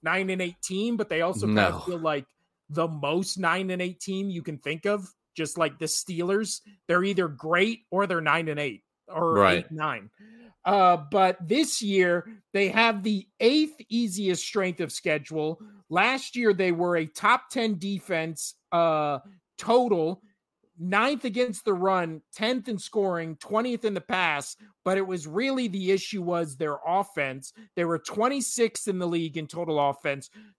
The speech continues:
Speaker 1: twenty-fourth in passing, sixteenth in rushing, and tenth in scoring. So how much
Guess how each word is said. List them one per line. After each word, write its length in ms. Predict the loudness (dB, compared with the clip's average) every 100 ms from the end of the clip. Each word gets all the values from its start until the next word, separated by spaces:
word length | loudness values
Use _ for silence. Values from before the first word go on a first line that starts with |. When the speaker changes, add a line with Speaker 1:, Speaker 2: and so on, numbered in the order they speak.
| -10
Speaker 1:
twenty-fourth 680 | 0 0 0 2 4 4 2
in 120 | -4
passing, 580 | -2 0 0 -4 -8 -8
sixteenth 720 | -6 -4 -6 -4 -4 -4 -6
in 140 | -2
rushing, 540 | 2 2 0 -6 -8 -6
and 280 | -4 -2 -4 -8
tenth 340 | -4 -4 -4
in 120 | -8
scoring. 560 | -8 -6 -6 -6 -10 -16 _ -20 -20
So 500 | -12 0 4 4 0 -6 _ _
how 300 | 4 4 4
much 640 | 4 4 4 0 -12 -14